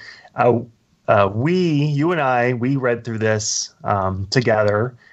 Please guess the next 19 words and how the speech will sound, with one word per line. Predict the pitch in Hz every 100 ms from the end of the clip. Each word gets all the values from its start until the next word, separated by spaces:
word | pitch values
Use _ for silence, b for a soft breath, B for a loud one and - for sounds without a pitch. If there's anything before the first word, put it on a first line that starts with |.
| b -
and | 113
you | 127 143
still | - 147 131 127 123 123 -
read | - 123 127 123 113
through | 123
this | 117 110
book, | 107 117 -
uh, | 107 - 117
from | 117 113 110
time | 120 117
to |
time. | 113 113 98 107 B B B
Do | 135 160
you | 202 277
at | 240 135
any | 170 190
point | 185 175 139 120
think | 117 151 147
about, | 143 110 107 107 - -